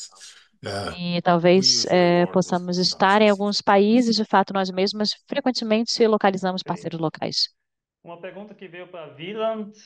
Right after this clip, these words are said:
Speaker 3: "Os roletes pra A M V atendem também as pa-, ferrovias de carga?" É, como o senhor Robert teve que sair, eu falei com ele aqui por mensagem, ele me respondeu que sim, com certeza.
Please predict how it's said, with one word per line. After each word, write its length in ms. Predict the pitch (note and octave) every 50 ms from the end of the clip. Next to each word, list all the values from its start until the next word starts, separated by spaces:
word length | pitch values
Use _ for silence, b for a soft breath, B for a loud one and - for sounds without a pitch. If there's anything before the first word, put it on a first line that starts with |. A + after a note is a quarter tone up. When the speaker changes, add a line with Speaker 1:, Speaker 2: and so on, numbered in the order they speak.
| b b b
Speaker 3:
"Os 180 | F3 E3 - E3+
roletes 640 | D#3+ E3 D3+ D#3+ E3 E3 E3 - - - - - -
pra 240 | D#3+ D3+ D3 - D#3
A 100 | D#3 D#3+
M 180 | E3 E3 D3+ C3+
V 160 | C#3 D3+ D#3
atendem 460 | D3+ D#3 - D3+ D3+ D3+ D3+ D3 D3
também 360 | D3+ D3 C#3+ C3+ C#3+ C#3 C#3+ C#3
as 380 | C#3 C3+ - - - - _ _ G3+ - _ _ _ _ _ _ _ _ _ -
pa-, 260 | D#3 D3+ D3+ D3+ -
ferrovias 800 | D#3 D3+ D3 D3 C#3+ C#3 D3+ E3 E3 D#3 D3 C#3+ - - - -
de 300 | F#3+ E3 C#3+ C#3 C#3+ C#3+
carga?" 680 | - D#3 D3 E3 F#3+ G3 F#3+ F#3 G3 G3 G3 E3 - - _ _ _ _ _ _ _ _ _ -
É, 200 | - - - C#3+
como 220 | - - C#3+ C#3+ C#3
o 40 |
senhor 540 | C#3 - - C#3 C3+ C3+ C3 C3 B2+ B2+ - -
Robert 460 | C#3 C3+ C#3 C#3 C#3+ C#3+ C3+ C3+ - - - -
teve 200 | - C3+ C3+ C#3+
que 140 | - -
sair, 580 | - - D3 C3+ C3+ C3+ C#3+ E3 D#3+ D#3+ - - -
eu 260 | E3 D3+ D3 - D3
falei 220 | - D3+ C#3 C#3 C#3+
com 160 | C#3+ C#3+ C#3
ele 140 | C3+ C#3 C#3
aqui 180 | C#3 C#3 C#3+
por 160 | - - C#3 C3
mensagem, 580 | B2+ B2+ C3 C3 - - C#3 C#3 C#3+ C#3+ D3 C#3+
ele 100 | C3+ C3+
me 100 | C#3 C#3+
respondeu 400 | C#3+ C3+ - - C#3+ C#3 C#3 C#3+
que 120 | - D#3
sim, 340 | D3+ - F#3 G3+ A#3 A#3+ G#3+
com 160 | - E3 D#3+
certeza. 840 | D#3+ - - - - - - D#3 E3 F3 E3+ E3 F3 D#3+ E3 -